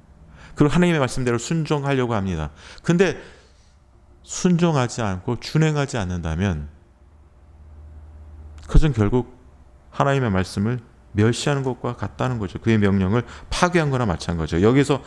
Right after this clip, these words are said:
안식일을 고의적으로 범죄한 사람은 하나님의 말씀을 알기는 알고 있었을 거예요. 왜냐하면 모세를 통해서 알기로는 알-, 알았어요. 안식일에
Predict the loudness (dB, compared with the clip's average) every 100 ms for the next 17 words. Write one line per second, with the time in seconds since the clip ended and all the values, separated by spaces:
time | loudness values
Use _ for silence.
0 | -14 -14 -2 0 0 -2 -2 0 -2 -2
1 | -4 -2 -4 -2 -4 -4 -4 -4 -4 -8
2 | -20 -20 -20 -2 0 2 0 0 -4 -6
3 | -8 -6 -4 -2 0 0 0 0 -2 -2
4 | -6 -6 -6 -6 -2 0 2 4 4 2
5 | 0 -4 -6 -8 -10 -16 -4 -2 2 0
6 | 2 -2 -4 -12 -8 -4 -4 -4 -6 -8
7 | -2 -2 0 0 -2